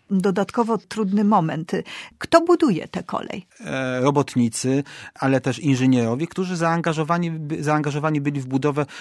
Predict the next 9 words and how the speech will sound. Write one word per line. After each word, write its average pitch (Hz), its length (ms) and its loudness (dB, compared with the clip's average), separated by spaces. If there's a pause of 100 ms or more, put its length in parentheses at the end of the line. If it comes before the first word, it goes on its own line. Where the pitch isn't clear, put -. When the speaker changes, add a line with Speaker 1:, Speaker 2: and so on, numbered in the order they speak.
(140)
Speaker 2:
e, 131 180 4
kolei 139 380 4
transsyberyjskiej. 117 960 -2 (240)
Ponieważ, 175 460 0
e, 131 200 -2 (140)
oni 180 240 0
otrzymują 147 920 0 (340)
konkretną 160 520 2
propozycję 127 800 0